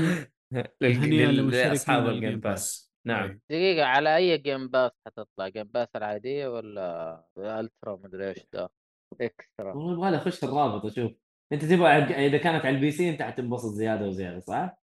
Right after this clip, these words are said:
Speaker 2: اللعبة جاية على cloud زائد إكس بوكس سيريز إكس وإس.
Speaker 3: حلوين.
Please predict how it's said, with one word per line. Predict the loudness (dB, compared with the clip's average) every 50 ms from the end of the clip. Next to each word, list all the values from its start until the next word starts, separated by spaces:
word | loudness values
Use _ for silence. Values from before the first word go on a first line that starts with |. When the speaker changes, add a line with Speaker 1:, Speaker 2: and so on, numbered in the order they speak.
| _ _ -4
Speaker 2:
اللعبة | -2 0 2 4 4 4 4 4 4 4
جاية | 4 6 4 6 6 6 6 4
على | 4 2 0 0 0 -2 -2 -4
cloud | -6 -4 -2 0 2 2 4 2 2 0 -4 -8 _ _
زائد | -10 -4 -2 0 0 0 0 0 -2 -4
إكس | -6 -6 -6
بوكس | -6 -6 -6 -6
سيريز | -8 -4 -2 0 0 0 0 -2 -2
إكس | -4 -4 -4 -6 -8 -8
وإس. | -8 -8 -8 -10 -14 -20 _ _ _ _
Speaker 3:
حلوين. | -2 0 2 2 2 2 4 4 6 6 6 6 4 4 2 0 0 -2 -2 -2 -2 -4 -4 -4 -4 -6 -6 -6 -6 -6 -8 -10